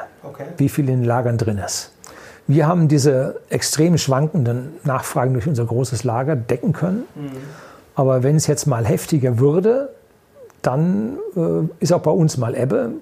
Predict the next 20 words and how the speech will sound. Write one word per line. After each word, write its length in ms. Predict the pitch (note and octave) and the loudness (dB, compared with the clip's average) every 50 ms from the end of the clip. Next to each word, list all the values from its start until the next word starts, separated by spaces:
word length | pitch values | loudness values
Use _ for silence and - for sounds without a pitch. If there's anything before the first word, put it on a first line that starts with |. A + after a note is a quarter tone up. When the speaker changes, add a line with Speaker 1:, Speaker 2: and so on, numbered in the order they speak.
| - _ _ _ | -14 _ _ _
Speaker 2:
Die 220 | - F3 D#3 - E3 | -8 -4 -2 0 0
eine 180 | D3 D3 D#3 | 2 4 4
oder 120 | D3 D3+ D3 | 4 4 2
andere 180 | C#3 C#3+ C#3+ | 2 0 0
Flasche 260 | - - C3 - - | 0 0 -2 -2 -2
ist 200 | - - - - | -4 -4 -6 -4
bei 100 | - - | -4 -4
uns 180 | F3+ A3+ G#3+ - | -4 -4 -4 -6
auch 120 | - D#3 | -6 -6
schon 100 | - F#3+ | -2 0
mal 140 | E3 D#3 D#3+ | 0 0 0
aus 240 | - C#3+ D#3+ - - | 0 -2 -2 -2 -2
gewesen, 340 | - F#3+ E3+ - D#3+ D3+ G3 | -2 0 0 2 2 2 0
dass 160 | E3+ - - | 0 0 0
wir 60 | C3+ | 0
sie 100 | B2 B2+ | 0 2
nicht 160 | C#3+ C3 - | 0 0 0
Speaker 1:
Mhm. 60 | D3 C#3 | 0 -2
Speaker 2:
liefern 200 | C3+ - D3+ A2+ | 0 0 -2 -2
konnten. 380 | - B2 C3 C#3+ - G3 G#3 | 0 0 -2 0 0 0 -2